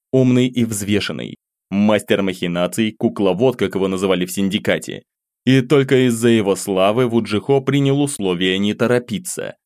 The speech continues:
Хотя по договору Юн Хо должен был посадить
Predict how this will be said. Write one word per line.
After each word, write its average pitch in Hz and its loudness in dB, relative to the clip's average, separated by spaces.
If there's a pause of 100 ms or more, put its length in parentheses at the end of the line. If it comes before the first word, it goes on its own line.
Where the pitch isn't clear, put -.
(580)
Хотя 87 -2
по 87 -6
договору 90 0
Юн 113 2
Хо 120 -2
должен 127 2
был 127 2
посадить 117 0